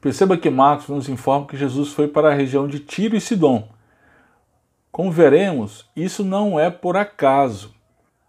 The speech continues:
Olha aqui no mapa, Tiro e Sidom ficava no litoral do Mar Mediterrâneo,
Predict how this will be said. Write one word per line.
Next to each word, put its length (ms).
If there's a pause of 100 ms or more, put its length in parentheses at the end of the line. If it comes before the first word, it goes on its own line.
(340)
Olha 200
aqui 160
no 120
mapa, 460
Tiro 260
e 20
Sidom 520
ficava 420
no 140
litoral 460
do 140
Mar 300
Mediterrâneo, 1000